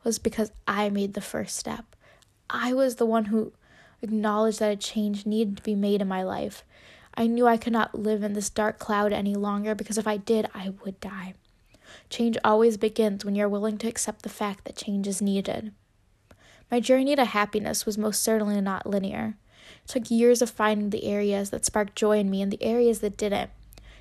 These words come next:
Years of give and take, years of acceptance and struggle. But through this crooked path, I discovered passions and interests. I recognized that I loved to clean, and so I started to clean my room more,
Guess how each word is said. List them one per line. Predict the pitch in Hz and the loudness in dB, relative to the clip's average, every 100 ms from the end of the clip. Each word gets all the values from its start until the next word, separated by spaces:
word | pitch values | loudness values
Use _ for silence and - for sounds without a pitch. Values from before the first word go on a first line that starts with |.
| - | 0
Years | 226 240 220 | 8 8 8
of | 208 - | 2 0
give | 226 220 | 2 4
and | 208 202 | 2 0
take, | - 208 208 - | 0 0 2 4
years | 240 233 | 4 4
of | 208 | 0
acceptance | 208 - 214 - 208 202 | -2 0 -2 -2 -4 -4
and | 208 | -6
struggle. | 196 - 220 196 214 214 - - _ - _ - | -6 -4 -4 -2 -6 -6 -16 -20 _ -20 _ 0
But | 247 | 2
through | - 269 294 | 6 8 8
this | 311 | 6
crooked | - 226 220 208 | 2 0 2 0
path, | - 208 196 196 - - | 0 0 0 -2 -8 2
I | 233 | 6
discovered | 233 226 233 233 220 | 6 4 4 2 2
passions | - 202 190 220 214 | -2 -2 2 4 6
and | 208 | 4
interests. | 214 202 - 208 - - - - - - | 0 -6 -6 -6 -6 -6 -10 -20 0 4
I | |
recognized | 233 240 233 240 233 220 | 6 4 4 2 2 2
that | 220 | 0
I | 220 | 2
loved | 220 214 202 - | 2 2 0 -2
to | 214 | -6
clean, | - 214 202 196 202 - - - - - - | -2 0 2 2 -2 -10 -20 -20 -20 -20 -6
and | 233 | 0
so | 247 | 4
I | 247 | 4
started | 254 254 | 4 2
to | 254 - | 2 0
clean | 240 | 2
my | 240 | 4
room | 226 226 220 | 4 4 4
more, | 208 - 247 | 4 0 -6